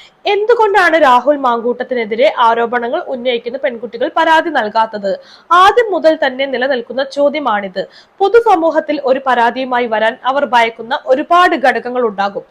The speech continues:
അത് പലതുമാകാം. കേരളത്തിലെ മുൻനിര മാധ്യമ സ്ഥാപനങ്ങൾ എല്ലാം വിഷയം ഗൗരവമായി ചർച്ച ചെയ്യുന്നുണ്ട്.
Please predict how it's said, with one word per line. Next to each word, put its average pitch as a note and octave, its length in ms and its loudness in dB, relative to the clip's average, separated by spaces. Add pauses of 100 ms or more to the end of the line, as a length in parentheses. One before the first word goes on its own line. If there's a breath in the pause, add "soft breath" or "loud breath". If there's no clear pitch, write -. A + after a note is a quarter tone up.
(260 loud breath)
അത് C4 200 0
പലതുമാകാം. A#3 680 0 (320 loud breath)
കേരളത്തിലെ A4 520 4
മുൻനിര D4+ 440 -2
മാധ്യമ C4 420 -2
സ്ഥാപനങ്ങൾ A3+ 600 0
എല്ലാം A3+ 400 0
വിഷയം C4 360 -6 (100)
ഗൗരവമായി A3+ 500 -2
ചർച്ച A#3+ 320 -2
ചെയ്യുന്നുണ്ട്. G#3+ 600 -8